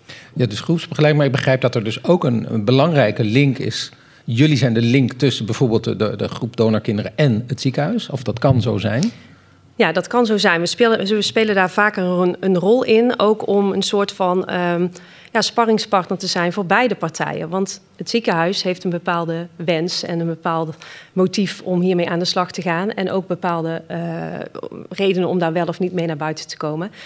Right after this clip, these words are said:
Speaker 2: En je hebt de groep donorkinderen waar weer andere belangen spelen. En eigenlijk heb je dan ook nog de nabestaanden van de arts, of de arts zelf als die nog leeft. En, eh, we hebben in deze casussen gemerkt dat het dan fijn is dat Fion een beetje als een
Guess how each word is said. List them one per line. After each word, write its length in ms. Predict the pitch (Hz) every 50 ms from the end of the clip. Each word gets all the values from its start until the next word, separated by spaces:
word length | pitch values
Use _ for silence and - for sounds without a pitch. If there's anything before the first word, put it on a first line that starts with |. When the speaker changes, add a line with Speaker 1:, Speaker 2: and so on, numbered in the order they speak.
| - - - - - - -
Speaker 2:
En 120 | - 208 196
je 60 | 196
hebt 140 | 185 180 -
de 60 | 185
groep 200 | - - 170 -
donorkinderen 580 | 196 214 254 262 - - - 170 165 165 180 170
waar 140 | 165 160
weer 100 | 156 170 -
andere 300 | - 254 262 254 226 185
belangen 340 | 180 175 165 156 156 156 151
spelen. 320 | - - 156 151 156 156
En 100 | 160 165
eigenlijk 340 | - - 214 208 185 170 -
heb 120 | 165 165
je 80 | - 170
dan 200 | 160 151 156 -
ook 220 | - 208 233 226
nog 220 | 185 151 151 160 -
de 100 | - 170
nabestaanden 640 | 170 151 156 156 165 - - 170 160 170 175 170
van 140 | 180 180 180
de 80 | 185
arts, 340 | - 233 214 - - - - -
of 120 | 202 185
de 100 | 160 -
arts 260 | 175 165 - - -
zelf 320 | - 226 220 196 160 - -
als 100 | 165 -
die 100 | 185 160
nog 160 | 156 156 -
leeft. 440 | - 147 156 190 247 - - - - - - - - - - - - - - - - - _ _ _ _ -
En, 360 | 196 190 190 185 185 185 -
eh, 100 | 190 190 185 180 180 180 180 175 175 - -
we 80 | 190
hebben 220 | 180 196 190 196 196
in 60 | 190
deze 220 | 185 180 175 185
casussen 360 | - 196 180 180 - - 175
gemerkt 360 | 175 175 185 196 208 220 208 214
dat 120 | 196 -
het 120 | 190 175
dan 180 | - 180 170 165
fijn 280 | - - 208 220 226 220
is 100 | 208 214
dat 160 | 190 185 -
Fion 260 | - 233 233 220 214
een 100 | 196 185
beetje 300 | 185 202 220 220 214 202
als 180 | - 190 180 185
een 180 | 185 185 190